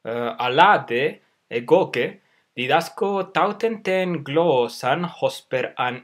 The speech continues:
ἐν, εμ, γλώσσα ζῴωσα. Ε, οὗτος χειμέης οὖν μανθάνετε οὐ μόνον ἀνακεικνώσκειν, ἀλλὰ καὶ λαλεῖν. Νῦν δέ,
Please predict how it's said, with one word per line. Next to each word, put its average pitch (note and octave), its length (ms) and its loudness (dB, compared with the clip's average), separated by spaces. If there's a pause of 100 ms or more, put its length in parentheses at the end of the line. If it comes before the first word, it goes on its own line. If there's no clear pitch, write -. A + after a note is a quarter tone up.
ἐν, D3 680 -2 (440)
εμ, A#2 580 -2 (120)
γλώσσα C3+ 800 2
ζῴωσα. A2+ 1000 4 (760)
Ε, A#2+ 440 0 (120)
οὗτος F3 600 2 (640)
χειμέης D3 840 2 (120)
οὖν D#3 460 0 (360)
μανθάνετε D3+ 1200 0
οὐ A#3+ 200 -4
μόνον F3+ 760 2
ἀνακεικνώσκειν, C3 960 -6 (480)
ἀλλὰ B2+ 320 0
καὶ C#3+ 500 4 (160)
λαλεῖν. C3+ 580 0 (1160)
Νῦν D#3 380 2
δέ, D#3+ 380 2